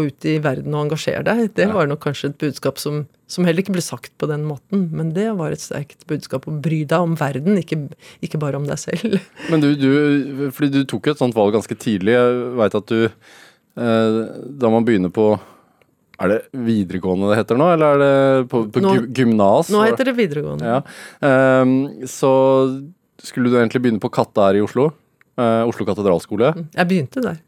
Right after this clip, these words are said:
Speaker 2: Du begynte der?
Speaker 1: Jeg gikk der noen måneder.
Speaker 2: Hva, hva skjedde?
Speaker 1: Nei, det som skjedde var at, eh, rett før jeg begynte der, så, så hadde vi en fest med noen venner som ville lage en egen skole.
Speaker 2: <laughs>
Speaker 1: Og det gjorde de. De var litt eldre enn meg,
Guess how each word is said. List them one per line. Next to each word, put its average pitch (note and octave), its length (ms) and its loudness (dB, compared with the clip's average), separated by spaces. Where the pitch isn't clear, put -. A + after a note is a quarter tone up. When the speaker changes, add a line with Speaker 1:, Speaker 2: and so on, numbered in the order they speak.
Speaker 2:
Du B2+ 180 -2
begynte D3 240 0
der? C#3+ 140 4
Speaker 1:
Jeg F#3+ 100 0
gikk - 80 -14
der F#3+ 140 -2
noen A#3 100 -6
måneder. F#3 380 -8
Speaker 2:
Hva, C3+ 160 -6
hva B2+ 200 2
skjedde? A#2+ 320 0
Speaker 1:
Nei, A3 220 2
det G3+ 160 0
som A3 120 -6
skjedde G3 360 -2
var G#3 240 0
at, - 240 -6
eh, F#3+ 180 -2
rett F3 240 -4
før C#3+ 300 -2
jeg D3 100 -4
begynte E3 260 -4
der, B3 220 0
så, G3+ 220 -6
så F#3 360 -8
hadde E3+ 260 -6
vi C#3+ 80 -2
en D3 80 -4
fest - 340 -8
med E3 160 -2
noen E3+ 160 -2
venner D#3+ 460 -2
som F3 220 -2
ville E3 260 -2
lage D3+ 300 -2
en D#3+ 160 -4
egen C#3+ 420 0
skole. D#3 400 -4
Speaker 2:
<laughs> - 480 -14
Speaker 1:
Og F3+ 100 -2
det G3 100 4
gjorde D#3+ 380 2
de. F3 160 2
De F#3 160 2
var F#3 160 2
litt D#3+ 400 -4
eldre C3+ 240 -4
enn D3+ 80 -4
meg, A#3+ 200 0